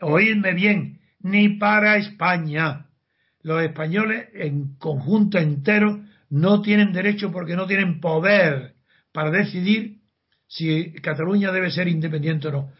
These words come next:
No es un referéndum que voten todos los españoles lo que lo legitimaría. Ese referéndum sería nulo, absurdo, porque hay cuestiones que no están sometidas a la democracia,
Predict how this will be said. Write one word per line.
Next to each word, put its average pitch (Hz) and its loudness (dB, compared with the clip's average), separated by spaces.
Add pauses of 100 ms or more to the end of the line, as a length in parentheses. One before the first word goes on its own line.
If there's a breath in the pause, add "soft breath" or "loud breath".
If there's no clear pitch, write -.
(120)
No 165 4
es 208 2
un 220 6
referéndum 202 4
que 180 -4
voten 185 2
todos 185 4
los 175 4
españoles 180 0
lo 170 -2
que 165 -6
lo 160 -2
legitimaría. 151 -2 (260 loud breath)
Ese 202 4
referéndum 180 0
sería 175 -10 (100)
nulo, 185 0 (100)
absurdo, 190 0 (300)
porque 156 -2
hay 208 2
cuestiones 190 -4
que 175 -6
no 202 0
están 202 0
sometidas 190 0
a 185 4
la 180 4
democracia, 151 -2